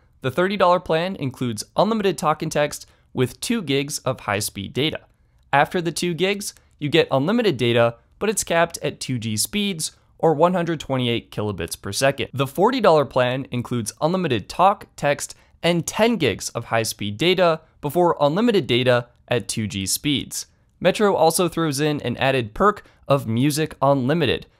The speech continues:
This lets you stream unlimited music from your favorite services, including Spotify, Apple Music, iHeartRadio, and more,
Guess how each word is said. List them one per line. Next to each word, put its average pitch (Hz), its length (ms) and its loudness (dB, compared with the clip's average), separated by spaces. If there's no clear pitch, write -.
This 123 200 -2
lets 147 180 2
you 147 80 -2
stream 143 380 -2
unlimited 139 400 0
music 196 380 0
from 170 160 -2
your 170 100 -2
favorite 180 360 -2
services, 165 640 -4
including 117 400 -4
Spotify, 143 840 2
Apple 110 300 2
Music, 151 540 0
iHeartRadio, 110 960 0
and 104 140 -4
more, 135 380 6